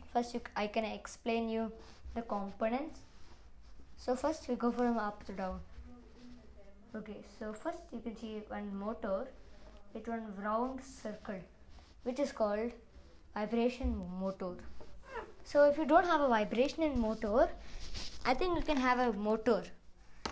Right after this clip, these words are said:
So I'm gonna choose a motor. Okay, ah, I got a motor. You can see. Yeah,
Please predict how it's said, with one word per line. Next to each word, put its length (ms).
So 340
I'm 200
gonna 340
choose 460
a 60
motor. 400
Okay, 580
ah, 180
I 80
got 140
a 40
motor. 300
You 40
can 200
see. 240
Yeah, 160